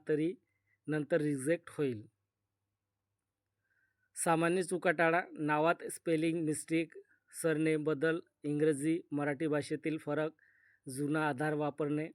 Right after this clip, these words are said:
या छोट्या चुका पाच हजारचा लाभ अडवतात.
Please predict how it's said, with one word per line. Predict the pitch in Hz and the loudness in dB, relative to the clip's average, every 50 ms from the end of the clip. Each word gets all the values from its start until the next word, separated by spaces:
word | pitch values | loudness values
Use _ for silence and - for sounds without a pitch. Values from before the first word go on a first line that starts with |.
| _ _ _ _ _ _ _ _ _ _ | _ _ _ _ _ _ _ _ _ _
या | 147 156 147 - | -2 -2 -2 -2
छोट्या | - - 156 147 127 180 170 | -2 -2 -2 0 0 0 -2
चुका | 147 - 160 143 - 165 160 170 - _ _ | 0 -2 -4 -4 -2 -2 -2 -2 -2 _ _
पाच | 160 156 151 - - | -4 -2 -2 -2 -4
हजारचा | 156 143 143 156 151 135 - 165 156 | -4 0 0 -2 -2 -2 -2 -2 0
लाभ | 147 139 143 151 156 160 - - _ _ _ _ _ _ _ _ - | 0 0 0 0 0 -2 -4 -12 _ _ _ _ _ _ _ _ -4
अडवतात. | 147 151 151 143 127 - 147 147 | -2 0 0 -2 0 -2 -2 -2